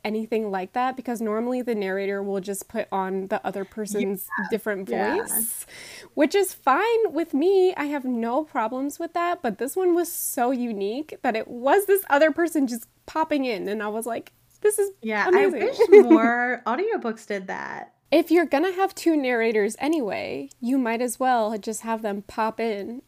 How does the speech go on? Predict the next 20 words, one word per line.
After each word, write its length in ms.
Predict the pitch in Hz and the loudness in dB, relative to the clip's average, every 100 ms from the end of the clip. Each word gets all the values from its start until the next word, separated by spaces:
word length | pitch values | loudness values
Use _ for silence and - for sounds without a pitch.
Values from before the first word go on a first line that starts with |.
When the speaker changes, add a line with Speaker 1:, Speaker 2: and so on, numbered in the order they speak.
| - | -8
Speaker 1:
and 180 | 226 | -6
say 200 | 214 208 | -4 -4
their 160 | 202 214 | -2 -2
Speaker 2:
Yeah, 40 | 233 | -2
Speaker 1:
lines. 560 | 214 - - 269 285 - | -4 -6 -10 -16 -16 -18
Speaker 2:
so 300 | - 220 226 | -12 -8 -8
smart. 460 | 226 214 214 202 180 | -10 -10 -8 -6 -2
Speaker 1:
Yes, 400 | 247 311 320 - | 2 2 0 -4
it, 180 | 302 269 | -2 0
but 160 | - 254 | 2 2
in 120 | 262 | 2
this 140 | 311 | 0
book, 240 | - 339 339 | 0 0 0
we 180 | 262 240 | -2 0
are 140 | 226 | -2
following, 580 | 240 254 247 233 226 233 - | 2 4 4 2 2 -2 -2
um, 300 | 220 202 202 - | -2 0 -2 -2
an 80 | 226 | -2
arranged 640 | 202 202 226 240 233 - | 0 2 2 0 -2 -6
engagement 920 | - 202 - 208 - 381 480 554 - | -10 -8 -4 -4 -2 -2 -2 -6 -16